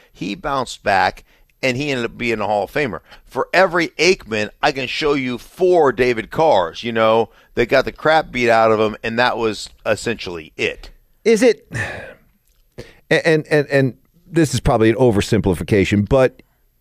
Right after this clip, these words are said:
Speaker 2: when you've got one of these young quarterbacks, and sure, their, their reps are limited, maybe it's just scout team, but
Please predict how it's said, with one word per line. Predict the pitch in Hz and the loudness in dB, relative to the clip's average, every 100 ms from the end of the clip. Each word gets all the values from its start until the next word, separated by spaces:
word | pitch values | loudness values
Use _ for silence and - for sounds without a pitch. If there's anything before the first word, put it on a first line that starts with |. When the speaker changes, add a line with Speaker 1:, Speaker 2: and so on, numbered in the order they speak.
| _ - | _ -2
Speaker 2:
when | 151 156 151 | 2 4 4
you've | 139 | 2
got | 147 196 | 4 4
one | 196 | 4
of | 165 | 4
these | 151 131 | 2 4
young | 139 127 | 2 2
quarterbacks, | 135 127 110 104 98 - - - _ _ _ _ _ | 4 4 4 4 2 0 -8 -20 _ _ _ _ _
and | 131 127 123 120 117 113 - - - _ _ _ _ _ _ _ | 0 2 2 2 2 2 0 -6 -14 _ _ _ _ _ _ _
sure, | - - 160 107 87 | -6 0 2 2 2
their, | 127 131 127 113 _ _ _ _ _ _ _ - - - _ - | 2 4 4 2 _ _ _ _ _ _ _ -20 -20 -20 _ -6
their | 131 139 131 | 0 2 4
reps | 135 147 - 147 | 4 2 2 0
are | 131 | 2
limited, | 127 139 131 - 127 120 117 - _ _ 120 | 2 2 2 2 4 4 0 -12 _ _ 0
maybe | 135 135 | 2 4
it's | 127 - | 2 0
just | 139 - | -4 -2
scout | - - 131 127 | -4 2 2 2
team, | - 127 120 117 107 - _ _ _ - | 0 2 2 2 0 -6 _ _ _ 0
but | 127 117 | 2 2